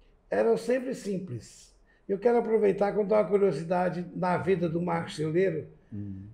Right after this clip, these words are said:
Speaker 1: que acho que eu nu-, nunca falei, é, numa entrevista. Eu cheguei a ficar muito sentido, que eu mudei pra cidade.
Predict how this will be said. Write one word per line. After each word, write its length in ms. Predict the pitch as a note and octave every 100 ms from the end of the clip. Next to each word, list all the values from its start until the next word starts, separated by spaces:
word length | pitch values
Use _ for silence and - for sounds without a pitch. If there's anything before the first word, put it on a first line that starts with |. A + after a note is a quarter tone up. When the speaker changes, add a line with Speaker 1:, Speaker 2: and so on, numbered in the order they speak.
| -
Speaker 1:
que 240 | - F3+ F3+
acho 220 | F3 -
que 80 | F#3+
eu 40 |
nu-, 200 | G3 G#3
nunca 240 | G3+ G3+ G3+
falei, 680 | G#3+ G3 E3+ E3+ E3+ E3+ - - - - _ _ _ -
é, 800 | C3+ C3+ C3 C3 B2+ A#2 G#2 - - -
numa 240 | E3+ F#3+
entrevista. 640 | F#3+ G3 F#3 C#3 A2+ - - _ _ _ _ _ _ _ _ _ _
Eu 100 | D#3
cheguei 420 | D3+ G3+ F3 A3+
a 20 | A3+
ficar 260 | A#3 B3+
muito 300 | A#3+ A#3+ -
sentido, 460 | B3+ C4 - G3+ F#3
que 80 | G3
eu 60 |
mudei 300 | G3 G3 G#3+
pra 160 | G3 G3+
cidade. 840 | - D#3+ G3+ G3 C#3 F#2+ - _